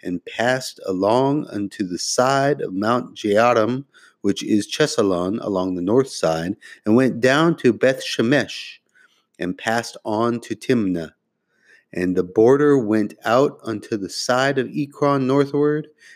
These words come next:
and the border was drawn to Shikron, and passed along to Mount Baala, and went out to Jabneel, and the goings out of the border were at the sea. And the west border was to the great sea and the coast thereof.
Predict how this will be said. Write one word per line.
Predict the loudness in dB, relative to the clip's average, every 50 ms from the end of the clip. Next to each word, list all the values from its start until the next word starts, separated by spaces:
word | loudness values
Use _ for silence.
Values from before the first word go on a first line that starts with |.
| _ -4
and | 0 0
the | 2
border | 4 4 6 6 6 6 6
was | 6 4 2 2
drawn | 2 2 2 4 4 4 2 0 0
to | -2 -4 -4
Shikron, | -4 -6 -2 0 0 0 0 0 0 0 0 -2 -4 -6 -10 -12 -14 _ _ _ _ _ _ _ -6
and | -2 -2 -2 -2 -4 -4
passed | -4 -2 0 0 0 -2 -4 -8 -14 -14 -6 -4
along | -4 -2 0 2 2 4 4 4 2 0 -2 -4 -6 -8 -8 _ _ _
to | -4 -4
Mount | -2 0 0 0 0 -2 -2 -4
Baala, | -4 -4 -2 -2 -2 0 0 2 0 0 -2 -4 _ _ -20 -20 -20 _ _
and | -2 0 2
went | 2 2 2 0 -2 -2
out | 0 0 0 0 -2 -4 -10 -16 _ _ _ _ _ _ _
to | -10 -10 -4
Jabneel, | 0 0 2 2 0 0 0 0 2 4 4 4 4 4 0 -2 -4 -8 _ _ _ _ _ _ _ -10
and | -6 -4 -2 -2 -2 -2 -4 -6 -6 -10 _ _ _ _ _ -10
the | -8 -8 -8 -8 -10 -14 -18 -8 -2
goings | 2 4 4 6 6 6 6 6 6 4 2 -2 -4 -8 -6 -2
out | 2 2 2 2 0 -2
of | -6 -4 -4
the | -4 -4
border | -2 0 0 2 2 2 2 2
were | 2 2 0
at | 0 -2 -4
the | -6 -8
sea. | -8 -8 -6 -6 -6 -4 -6 -8 -10 -12 _ _ _ _ _ _ _ _ -20 -20 -20 -8 -2
And | 0 4
the | 6 6
west | 6 6 6 2 -2 0 4
border | 6 6 8 8 6 4
was | 4 2 0 -2 -6 -10
to | -10 -8
the | -8 -8 -8
great | -4 0 2 2 2 0 -2 -8
sea | -10 -10 -8 -6 -6 -4 -4 -4 -6 -6
and | -6 -6 -8
the | -8
coast | -10 -6 -4 -2 -2 -2 -4 -8 -4 _
thereof. | 0 0 2 2 0 0 -2 -4 -6 -10 -14